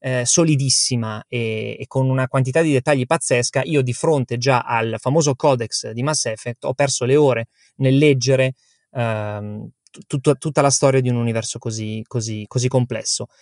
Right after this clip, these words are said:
Non siamo però arrivati al protagonista della, della vicenda, perché ovviamente come ogni storia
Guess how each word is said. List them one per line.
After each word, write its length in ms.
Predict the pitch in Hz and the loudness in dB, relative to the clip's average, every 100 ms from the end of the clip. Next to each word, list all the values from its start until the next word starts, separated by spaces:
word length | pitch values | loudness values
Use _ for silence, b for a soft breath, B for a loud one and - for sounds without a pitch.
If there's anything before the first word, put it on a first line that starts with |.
| b b - | b b 2
Non 140 | 226 | 4
siamo 220 | 233 175 156 180 | 6 4 2 0
però 160 | 196 175 | 4 4
arrivati 440 | 160 147 131 143 | 6 4 4 0
al 140 | - 127 | 0 -2
protagonista 640 | 123 123 117 110 - 117 | 0 0 0 -2 -6 -6
della, 200 | 110 107 | -6 -8
della 180 | - 113 | -4 -4
vicenda, 460 | 107 101 113 110 107 | -4 -8 -10 -10 -8
perché 220 | 117 131 | -6 -2
ovviamente 340 | 131 151 143 131 | 0 0 0 0
come 260 | 127 123 | 2 4
ogni 260 | 139 139 147 | 4 4 0
storia 540 | - 120 113 117 117 | 0 2 2 2 0